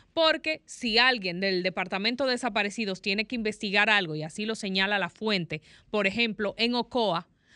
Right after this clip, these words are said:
tiene que ir a Ocoa y volver para acá y estarse trasladando cada vez que se requiera.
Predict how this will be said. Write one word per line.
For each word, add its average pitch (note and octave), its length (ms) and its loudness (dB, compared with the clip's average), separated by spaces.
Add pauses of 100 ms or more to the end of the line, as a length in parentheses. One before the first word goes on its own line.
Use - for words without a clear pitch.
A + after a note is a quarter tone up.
(120)
tiene A#3 340 2
que C4+ 240 2
ir F4+ 300 2
a C#4+ 140 4
Ocoa G#3 500 -2
y C#4+ 180 2
volver A3+ 800 2
para F#3 280 -2
acá E3 400 -4 (260)
y A#3+ 220 2
estarse C#4+ 600 0
trasladando G3 1040 0 (340)
cada C4 380 4
vez A#3+ 320 0
que G3 120 -4
se F#3+ 160 -6
requiera. D#3 560 -8